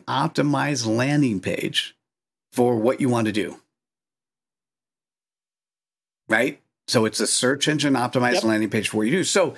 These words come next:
Speaker 1: if you have a C pop, a customer point of pain, and that's highlighted everywhere, and now let's make it much more fun. If your C pop is also your passion, right? If your C pop represents your passion and purpose in life,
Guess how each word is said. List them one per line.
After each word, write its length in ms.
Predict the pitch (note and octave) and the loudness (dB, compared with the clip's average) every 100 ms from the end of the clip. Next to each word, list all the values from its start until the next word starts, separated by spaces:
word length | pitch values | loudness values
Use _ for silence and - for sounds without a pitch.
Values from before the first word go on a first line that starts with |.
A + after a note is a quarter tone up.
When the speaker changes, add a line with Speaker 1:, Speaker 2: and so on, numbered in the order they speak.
| - - - _ _ _ | -14 -20 -20 _ _ _
Speaker 1:
if 160 | D#3 D#3 | 0 2
you 80 | F3+ | 2
have 140 | G#3 | 2
a 80 | A#2 | 0
C 320 | - - - | 0 0 0
pop, 260 | - G#2+ A2+ | 0 0 -2
a 80 | |
customer 400 | - D3 - D3+ | 0 0 2 0
point 240 | C#3 C#3 A#2+ | 0 -2 -2
of 80 | - | 0
pain, 460 | E3+ D#3 - - _ _ _ _ _ _ - | 0 0 -4 -12 _ _ _ _ _ _ 0
and 220 | A#2 A2+ | 2 4
that's 360 | C#3+ D#3+ - | 2 2 -2
highlighted 840 | - - - D#3 E3+ D3 C3 A#2+ A#2 | -6 -8 0 2 2 2 2 0 0
everywhere, 680 | C#3+ D3+ A2 F2+ - - - _ _ _ - | 0 2 0 -2 -4 -6 -12 _ _ _ 0
and 140 | A#2 | 2
now 160 | A#2+ B2 | 4 2
let's 260 | B2+ C#3+ - | 2 2 2
make 220 | C3+ - | 2 0
it 180 | - - | -2 0
much 260 | - - | 0 2
more 140 | - - | 0 0
fun. 480 | - C3 E2+ - - _ _ _ _ _ - | 0 -2 -2 -10 -20 _ _ _ _ _ 0
If 180 | D3 D3+ | 0 2
your 140 | C#3 | 0
C 260 | - - G3 | 0 0 0
pop 320 | E3+ D3+ D3+ | 0 -2 0
is 120 | B2 | 0
also 260 | C3 B2 B2 | 0 0 0
your 140 | G#2+ | 0
passion, 560 | - G2 G#2+ - - - _ _ _ _ _ _ _ _ _ _ _ _ _ _ _ _ _ _ _ _ _ _ _ G#2 | 0 -2 -2 -6 -8 -14 _ _ _ _ _ _ _ _ _ _ _ _ _ _ _ _ _ _ _ _ _ _ _ 0
right? 180 | A#2 | 2
If 140 | A#2 A2+ | 2 0
your 80 | G2+ | 0
C 260 | - F#3+ | 2 0
pop 320 | F3+ D3+ C3 | 2 0 0
represents 680 | B2+ C3 C#3 C3+ C3 B2+ A#2 | 2 0 2 0 2 0 0
your 120 | A2 | 0
passion 480 | - - C3 - C#3+ | 0 0 0 0 0
and 180 | A#2 G2 | 0 0
purpose 380 | A#2+ A#2 A#2 A2 | -2 0 -2 0
in 120 | F#2+ | -2
life, 380 | F#2 - - | -2 -6 -14